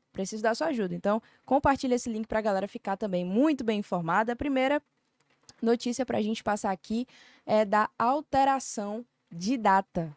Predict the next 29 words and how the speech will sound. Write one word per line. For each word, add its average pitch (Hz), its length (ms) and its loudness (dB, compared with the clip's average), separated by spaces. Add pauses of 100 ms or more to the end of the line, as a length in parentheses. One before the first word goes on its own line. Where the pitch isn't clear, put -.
certo? 170 380 -6
O 202 60 -8
Fortaleza 202 560 -2
jogaria 214 480 -2
contra 254 400 -4
o 185 100 -2
Altos 214 460 0 (260)
no 247 100 -2
sábado, 233 480 0
dia 240 220 -2
vinte, 214 560 -4 (100)
certo? - 480 -4 (460)
É, 175 440 -4 (160)
tirando 180 320 -2
amanhã, 220 360 0 (120)
no 196 100 -10
outro 202 340 -2
sábado, 214 520 0 (360)
uma 196 340 -4
partida 208 360 -8
muito 240 240 -4
importante, 269 560 0
decisiva, 226 720 -2
né? 185 180 0
Decide 220 540 -8
aí 202 160 -6
quem 220 180 -10
vai 190 240 0
jogar 190 480 0